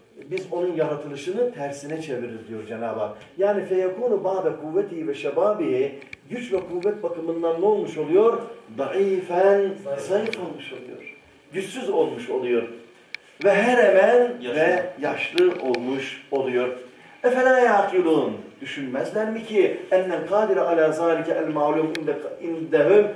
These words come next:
Speaker 1: kadirun alel bas ve yu'minun. Peki bunu yapan Allah, bunu yaparken peki onları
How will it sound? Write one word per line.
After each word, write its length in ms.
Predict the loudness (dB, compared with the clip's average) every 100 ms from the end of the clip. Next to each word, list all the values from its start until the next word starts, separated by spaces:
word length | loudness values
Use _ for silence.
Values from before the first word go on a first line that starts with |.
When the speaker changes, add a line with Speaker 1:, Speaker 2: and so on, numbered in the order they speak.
| -10 -10
Speaker 1:
kadirun 420 | -2 0 0 0
alel 320 | 0 0 0
bas 300 | -2 -6 -4
ve 100 | -4
yu'minun. 520 | -4 -2 0 0 0 -6 -16 -20 -20 -6
Peki 760 | -2 -2 0 4 4 4 0 -6 -14 -6
bunu 160 | -2
yapan 560 | 2 0 2 2 2 0 -2 2
Allah, 520 | 2 4 2 2 -2
bunu 140 | -2
yaparken 760 | 0 -2 -2 -4 2 2 2 -2 -10 -8
peki 220 | -2 0
onları 720 | 2 2 6 6 6 4 -2